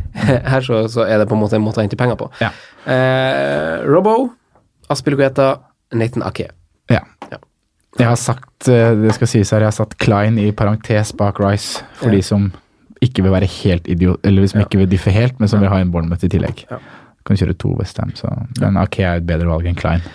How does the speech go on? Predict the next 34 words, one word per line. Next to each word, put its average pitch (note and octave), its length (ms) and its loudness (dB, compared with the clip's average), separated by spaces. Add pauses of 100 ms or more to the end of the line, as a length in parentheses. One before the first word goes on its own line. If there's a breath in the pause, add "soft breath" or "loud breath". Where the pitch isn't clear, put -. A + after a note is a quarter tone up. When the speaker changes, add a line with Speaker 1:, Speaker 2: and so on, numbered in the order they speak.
(100)
Speaker 2:
Det F#2 100 0
Speaker 1:
Ja, F2+ 120 4
han C#3 100 4
Speaker 2:
er C#3 40 2
Speaker 1:
starter - 240 2
på C3+ 100 2
Speaker 2:
jeg - 20 -2
Speaker 1:
benken B2+ 360 -4
nå, A2 140 -6
men C3 140 0
han, C3 140 2
Adam B2+ 200 0
Smith C#3 200 -4
ble B2 100 -2
jo A#2 40 0
skadet. B2 340 -4 (120)
Speaker 2:
Ja. F#2+ 120 2 (300)
Speaker 1:
Han B2+ 80 -10
startet C3 280 -8
faktisk A2+ 200 -10
på - 80 -14
benken, B2 320 -6
det A#2+ 80 -6
var A2 100 -2
dritt. - 480 -8
Speaker 2:
Mm. G#2+ 140 4 (340 loud breath)
Speaker 1:
Eh, A2 460 -8
men, A2+ 240 -8
eh, A#2 180 -8 (100)
ja. - 60 -10 (560)
Speaker 2:
Mm. D3+ 60 4
Speaker 1:
Eh, C#3+ 360 2
midtbane C3+ 440 0
da, G#2 160 0